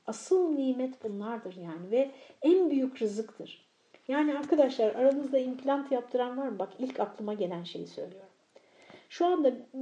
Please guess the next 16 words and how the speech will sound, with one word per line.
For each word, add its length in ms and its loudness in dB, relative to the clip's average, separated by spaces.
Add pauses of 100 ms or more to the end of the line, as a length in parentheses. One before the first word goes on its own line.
(180)
Google'a 360 6
yazın 360 2
bakalım 360 -4
yani 280 -4
bir 180 0
implant 520 0
kaç 300 -8
para? 240 -10 (1200)
Gerçek 580 2
olmayan 720 2
bir 280 2
diş 300 -4
bakın. 240 -10 (580)
Bir 280 8
tane 440 -2
diş. 300 -20